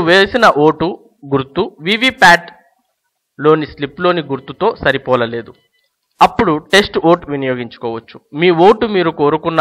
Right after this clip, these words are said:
అభ్యర్థికి పడలేదనే విషయం పోలింగ్ సిబ్బంది దృష్టికి తీసుకురావాలి. ప్రిసైడింగ్ అధికారి రాతపూర్వకంగా మీ నుంచి ఆమోదం పొంది టెస్ట్ ఓటు వేసేందుకు అనుమతిస్తారు.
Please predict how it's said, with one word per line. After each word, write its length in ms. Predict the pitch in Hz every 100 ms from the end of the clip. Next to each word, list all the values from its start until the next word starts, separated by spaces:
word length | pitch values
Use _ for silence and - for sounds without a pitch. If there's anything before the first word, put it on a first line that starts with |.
| 127
అభ్యర్థికి 420 | 135 139 147 139 -
పడలేదనే 600 | 117 127 139 135 131 123 127 120
విషయం 300 | 117 147 165 294 _ _ -
పోలింగ్ 360 | 170 208 233 220
సిబ్బంది 380 | 165 151 147 131
దృష్టికి 400 | 127 127 143 147 - 131
తీసుకురావాలి. 680 | 127 - 127 113 117 113 - _ _ _ -
ప్రిసైడింగ్ 540 | 175 180 233 220 220 147
అధికారి 420 | 147 151 160 143 120
రాతపూర్వకంగా 880 | 135 147 165 - 135 127 120 127 131 233 151
మీ 80 | 165 180
నుంచి 260 | 196 208 208 139 135
ఆమోదం 380 | 151 151 143 127
పొంది 280 | 127 123 160 226 _ _ _ -
టెస్ట్ 240 | 214 - 233
ఓటు 160 | 208 202 160
వేసేందుకు 480 | 151 170 151 139 208 143
అనుమతిస్తారు. 680 | 127 120 120 - 113 110